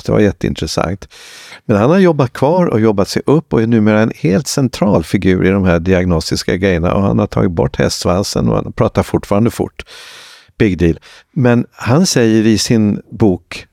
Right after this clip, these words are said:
som kom ut i samband med D S M fem tjugohundratretton, och den heter, eh,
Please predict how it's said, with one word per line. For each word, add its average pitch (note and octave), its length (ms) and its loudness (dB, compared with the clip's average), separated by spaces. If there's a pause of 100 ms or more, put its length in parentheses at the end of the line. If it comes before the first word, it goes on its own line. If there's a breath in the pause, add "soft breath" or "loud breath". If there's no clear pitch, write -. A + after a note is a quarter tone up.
som G#2 200 -2
kom F#2+ 200 0
ut F2+ 200 -2
i G#2 40 -4
samband F2+ 400 0
med F2 100 -2
D F2+ 120 0
S E2+ 160 -4
M F#2+ 100 0
fem F#2+ 340 -2
tjugohundratretton, E2+ 840 -4
och G2 140 -6
den F#2 100 -2
heter, E2+ 420 0 (1300 loud breath)
eh, F#2+ 500 -2